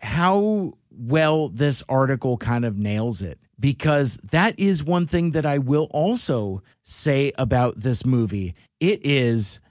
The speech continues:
very safe. And like I said, it's, it's kind of lifeless in that it really doesn't do anything. At least Morbius had the audacity to be stupid.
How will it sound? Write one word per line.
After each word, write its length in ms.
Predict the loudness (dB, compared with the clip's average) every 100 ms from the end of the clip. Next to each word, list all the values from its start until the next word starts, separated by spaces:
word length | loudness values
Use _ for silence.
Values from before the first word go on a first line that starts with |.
| -18
very 420 | -8 -2 2 4
safe. 420 | 2 -2 -6 -14 -18 -4
And 580 | 0 2 2 2 0 -2
like 240 | -2 0 0
I 80 |
said, 240 | 2 2 0
it's, 180 | -2 -4
it's 240 | -4 -4 -4
kind 240 | 0 2
of 240 | 2 0
lifeless 720 | -2 0 0 -2 -10 -6 -8 -8 -14 _
in 160 | -2 0
that 160 | 0 0
it 140 | -2
really 320 | 0 0 0 -2
doesn't 500 | 0 0 2 -2 -6 _ -10
do 640 | -2 2 2 2 -2 -6 -12 _ -2
anything. 640 | 2 2 2 -2 -8 -10 -12 -10 -4
At 140 | -2
least 320 | 2 2 2
Morbius 600 | 2 2 2 0 0 0
had 540 | -2 0 2 2 0 -6 -10 _
the 600 | -10 -2 2 2 2 0 -4 -6
audacity 1040 | -2 0 2 2 4 4 2 0 0 -2 -4 _ -6
to 400 | 0 2 2 2
be 220 | 0 0
stupid. 800 | 0 0 -2 0 -2 -4 -14 -18